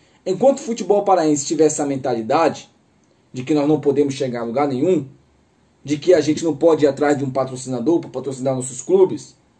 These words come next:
enquanto o futebol paraense viver disso, viver de clássico repá, viver de rivalidade local, a gente não vai sair disso aí. A gente vai subir pra Série C,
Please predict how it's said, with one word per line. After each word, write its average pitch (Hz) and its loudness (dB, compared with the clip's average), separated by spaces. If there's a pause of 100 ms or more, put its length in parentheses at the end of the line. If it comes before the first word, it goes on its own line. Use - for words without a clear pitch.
(1400)
enquanto 175 -6
o - -16
futebol 185 -2
paraense 151 -2
viver 147 0
disso, 156 -4 (680)
viver 151 2
de 165 0
clássico 160 0
repá, 147 0 (120)
viver 156 4
de 165 0
rivalidade 151 4
local, 143 2 (540)
a 139 -2
gente 156 0
não 190 -2
vai 147 2
sair 131 -4
disso - -12
aí. 69 -16 (1040)
A 123 -8
gente 127 -8
vai 180 6
subir 170 0
pra 170 -2
Série 147 0
C, 175 0